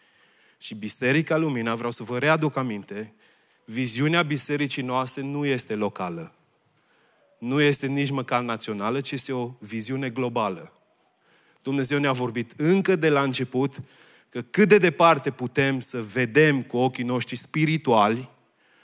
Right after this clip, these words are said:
determină granițele binecuvântării noastre. Mai sunteți cu mine?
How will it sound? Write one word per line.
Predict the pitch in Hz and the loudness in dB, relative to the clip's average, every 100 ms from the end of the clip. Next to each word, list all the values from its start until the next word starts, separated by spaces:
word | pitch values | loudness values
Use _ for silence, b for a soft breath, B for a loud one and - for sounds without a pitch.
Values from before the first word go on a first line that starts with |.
| b _ | b _
determină | 107 139 135 170 214 185 151 135 | 0 0 4 6 8 6 2 -2
granițele | 127 120 151 185 208 151 127 120 107 92 90 110 _ b b b b b | -2 2 6 8 8 4 0 -4 -6 -6 -12 -18 _ b b b b b
binecuvântării | 131 160 156 135 135 156 156 | 0 2 2 0 0 4 4
noastre. | 156 123 - | 4 2 2
Mai | 120 | -2
sunteți | 131 180 185 - | 0 4 4 4
cu | |
mine? | 202 160 107 | 6 6 4